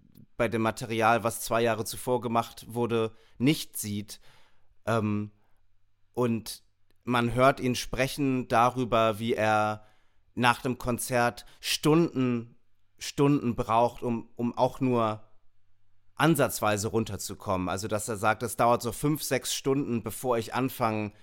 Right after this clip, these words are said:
mich zu beruhigen, so. Und dann spielt er in diesen Stunden Gospelstücke mit seinen Freunden im, in seiner Suite im Hotel. Also diese,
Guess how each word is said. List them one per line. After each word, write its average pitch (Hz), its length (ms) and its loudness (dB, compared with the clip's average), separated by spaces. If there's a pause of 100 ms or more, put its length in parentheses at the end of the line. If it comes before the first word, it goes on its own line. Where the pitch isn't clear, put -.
(180)
mich 117 200 -4
zu - 160 -6
beruhigen, 101 600 -2
so. 90 380 -4 (680)
Und 107 140 -4
dann 110 100 0
spielt 131 360 -2
er 117 160 4
in 117 80 -2
diesen 120 260 -6
Stunden 113 560 -4
Gospelstücke 120 760 -2
mit 110 200 0
seinen 107 240 0
Freunden 113 640 -2
im, 107 320 -2 (280)
in 120 140 -2
seiner 107 260 2
Suite 131 380 -2
im 110 140 -2
Hotel. 120 520 -2 (1300)
Also 120 220 -2
diese, 117 640 0